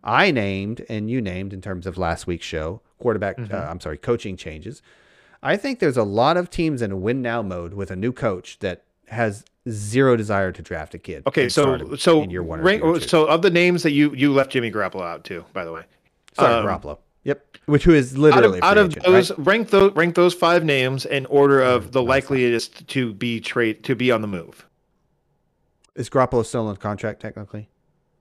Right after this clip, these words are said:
Speaker 2: Technically,
Speaker 1: Right.
Speaker 2: yes. That's how this,
Speaker 1: Okay.
Speaker 2: that's actually how this came around, because I thought Jimmy Garoppolo was
Speaker 1: I'm
Speaker 2: gonna
Speaker 1: just,
Speaker 2: be a
Speaker 1: I'm
Speaker 2: free
Speaker 1: just not
Speaker 2: agent.
Speaker 1: buying the, I'm not buying any list with Winston at the top. Let me be clear. To answer
Speaker 2: He's
Speaker 1: your
Speaker 2: the best free,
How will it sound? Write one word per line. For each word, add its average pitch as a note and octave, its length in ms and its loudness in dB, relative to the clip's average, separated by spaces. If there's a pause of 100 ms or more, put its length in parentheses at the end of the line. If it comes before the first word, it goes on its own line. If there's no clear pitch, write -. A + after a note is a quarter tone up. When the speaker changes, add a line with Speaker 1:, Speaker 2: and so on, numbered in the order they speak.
(260)
Speaker 2:
Technically, E3+ 360 2
Speaker 1:
Right. F3+ 40 6
Speaker 2:
yes. D#3+ 140 4
That's G3 200 4
how A#3+ 180 4
this, G#3 160 6
Speaker 1:
Okay. G3+ 100 2
Speaker 2:
that's G3+ 140 2
actually A3+ 340 0
how F3 180 4
this E3+ 180 4
came E3 200 0
around, D#3+ 240 2
because C#3 200 0
I D#3 80 2
thought F3 220 2
Jimmy C#3+ 220 0
Garoppolo C3+ 440 4
was A#2 200 2
Speaker 1:
I'm F3 80 6
Speaker 2:
gonna G#3+ 100 4
Speaker 1:
just, A3+ 140 -2
Speaker 2:
be - 40 4
a - 40 0
Speaker 1:
I'm F#3+ 100 2
Speaker 2:
free A3+ 120 2
Speaker 1:
just C4 100 4
not G#3+ 80 6
Speaker 2:
agent. E3 100 2
Speaker 1:
buying E3 260 4
the, C3+ 220 0
I'm D#3 160 2
not D#3 220 0
buying C3 380 2
any A#2+ 200 -4
list G#2+ 300 -2
with F#2+ 120 -6
Winston E2+ 420 -12
at D2 100 -16
the - 80 -20
top. C#2 260 -14
Let A#2 140 -8
me G2+ 100 -10 (140)
be G2+ 100 -10
clear. - 380 -14 (960)
To D3 120 0
answer D#3+ 160 2
Speaker 2:
He's - 80 2
Speaker 1:
your E3+ 120 6
Speaker 2:
the - 20 -
best C3+ 140 6
free, B2+ 80 6